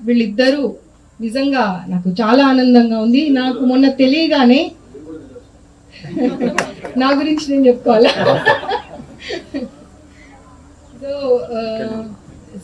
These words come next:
నిజంగా చాలా ఆనందంగా ఉంది. నా దగ్గరికి ఆకర్షణ, ఆ, వచ్చి ఇట్లా, ఆ, చీఫ్ మినిస్టర్ గారి దగ్గరికి వెళ్ళాను మ్యామ్. నేను వెళ్ళి ఇట్లా ఒక ఇరవై లైబ్రరీస్, ఆ, already చేశాము, ఇంకా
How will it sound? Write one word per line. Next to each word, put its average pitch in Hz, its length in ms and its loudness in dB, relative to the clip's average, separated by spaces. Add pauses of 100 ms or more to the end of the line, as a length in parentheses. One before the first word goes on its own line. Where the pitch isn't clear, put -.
(160)
నిజంగా 294 280 -2
చాలా 277 300 -6
ఆనందంగా 247 520 -2
ఉంది. 220 260 -8
నా 285 160 -6
దగ్గరికి 294 440 -6
ఆకర్షణ, 277 580 -6 (920)
ఆ, 233 40 -8 (300)
వచ్చి 240 340 -6
ఇట్లా, 254 520 -6 (260)
ఆ, 208 360 -10 (140)
చీఫ్ 285 200 -6
మినిస్టర్ 277 340 -4
గారి 254 200 -6
దగ్గరికి 247 540 -2
వెళ్ళాను 247 440 -4
మ్యామ్. 226 300 -2
నేను 254 420 -4 (120)
వెళ్ళి 233 260 -8
ఇట్లా 226 560 -12 (380)
ఒక 190 140 -20
ఇరవై 226 640 -4
లైబ్రరీస్, 240 680 -4
ఆ, 196 200 -4 (560)
already 262 300 2 (120)
చేశాము, 254 560 2 (460)
ఇంకా 294 260 -2